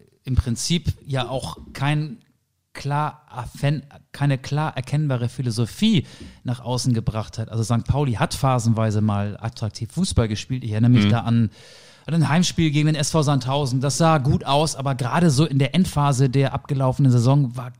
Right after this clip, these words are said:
Speaker 1: gar nicht mehr erkennbar, wo wollte Luhukai hin. Es war, es waren so viele Experimente auf verschiedenen Positionen.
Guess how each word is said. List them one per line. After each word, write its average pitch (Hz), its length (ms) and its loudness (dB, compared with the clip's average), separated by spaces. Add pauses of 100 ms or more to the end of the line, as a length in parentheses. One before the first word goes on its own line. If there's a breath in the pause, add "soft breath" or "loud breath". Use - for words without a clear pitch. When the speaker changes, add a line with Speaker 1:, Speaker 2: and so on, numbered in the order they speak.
Speaker 1:
gar 156 180 -4
nicht 151 160 2
mehr 143 100 2
erkennbar, 139 520 0 (400)
wo 156 220 -2
wollte 151 280 0
Luhukai 139 520 0
hin. 147 300 0
Es - 180 -8
war, 143 240 2 (540 loud breath)
es 120 160 -2
waren 156 280 0
so 151 280 0
viele 165 500 0 (140)
Experimente 156 800 -4
auf 143 360 -10
verschiedenen 156 580 -4
Positionen. 151 840 -4